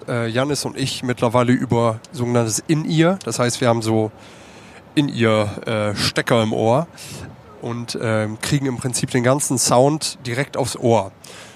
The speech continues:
Das ist ganz cool. Man kann sich dann mit dem Handy, äh, übers Mischpult in das W lan einloggen und dann sozusagen selbst am, mit einer App, ähm,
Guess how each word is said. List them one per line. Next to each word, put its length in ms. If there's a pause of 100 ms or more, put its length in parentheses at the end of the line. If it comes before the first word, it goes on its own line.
(120)
Das 120
ist 60
ganz 240
cool. 120
Man 100
kann 160
sich 140
dann 160
mit 80
dem 80
Handy, 480
äh, 260
übers 300
Mischpult 760
in 140
das 220
W 100
lan 220
einloggen 500
und 260
dann 220 (480)
sozusagen 480
selbst 500
am, 380
mit 140
einer 260
App, 160 (260)
ähm, 440